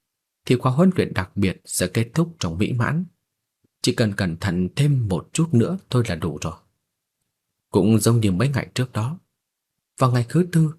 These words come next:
khi mặt trời bắt đầu lặn xuống núi, chủ nhiệm Phan Huy Mẫn dẫn đầu tiểu đội đi tới chỗ nước cạn duy nhất có nguồn nước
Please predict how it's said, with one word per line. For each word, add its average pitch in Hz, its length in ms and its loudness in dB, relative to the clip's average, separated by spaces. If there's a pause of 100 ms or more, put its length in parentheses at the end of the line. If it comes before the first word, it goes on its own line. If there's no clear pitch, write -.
(360)
khi 104 380 2
mặt 87 160 -2
trời 87 140 -4
bắt 127 180 -2
đầu 82 240 -2
lặn 65 180 -4
xuống 123 280 -4
núi, 147 200 0 (920)
chủ 120 180 6
nhiệm 98 160 0
Phan 104 160 -2
Huy 98 200 0
Mẫn 98 320 -2
dẫn - 260 -2
đầu 92 140 -2
tiểu 82 260 -4
đội 85 220 -2 (240)
đi 104 200 2
tới 113 140 2
chỗ 113 140 0
nước 165 300 2
cạn 113 260 -4
duy 131 240 0
nhất 160 220 0 (260)
có 156 80 4
nguồn 92 300 0
nước 165 180 4